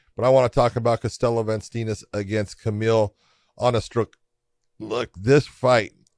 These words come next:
on, in watching Onestruk before, this, he was nine and one going into this fight. He was mouthing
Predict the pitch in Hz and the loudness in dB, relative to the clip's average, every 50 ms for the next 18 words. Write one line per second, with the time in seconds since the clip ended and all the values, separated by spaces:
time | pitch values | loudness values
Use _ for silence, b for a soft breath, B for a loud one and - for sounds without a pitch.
0 | _ - 82 127 151 139 - _ _ _ 143 _ _ _ _ _ _ b b b | _ -8 -2 -2 -2 -2 -4 _ _ _ -20 _ _ _ _ _ _ b b b
1 | b b b b b b _ - 123 120 117 120 135 139 135 - - 123 123 123 | b b b b b b _ -6 -4 -2 0 2 4 4 4 2 -2 -4 -2 -2
2 | 123 120 - - - 113 - - 110 - - - 117 110 98 92 95 98 - _ | -2 -2 -4 -4 -6 -6 -4 -4 -6 -6 -2 0 0 2 2 0 -2 -6 -10 _
3 | - 107 113 104 98 98 113 113 117 110 107 110 113 110 104 104 104 104 98 101 | -10 -10 -8 -8 -6 -4 -2 -2 -2 -2 -2 -4 -4 -4 -2 -2 -2 0 0 -2
4 | 101 98 98 98 92 - - 104 98 98 90 - _ _ _ _ _ _ _ _ | -4 -4 -4 -6 -6 -6 -6 -6 -6 -6 -6 -8 _ _ _ _ _ _ _ _
5 | _ _ _ _ _ _ _ - - 123 131 156 196 214 208 180 127 104 92 82 | _ _ _ _ _ _ _ -20 -10 -6 -4 -4 -2 0 2 2 2 2 0 -2
6 | - - - - - - - 87 85 92 98 104 107 120 135 143 135 - - 98 | -6 -12 -18 -20 -20 -18 -16 -12 -10 -8 -4 -2 0 2 2 2 0 0 -4 -6
7 | 85 78 85 - | -6 -6 -10 -14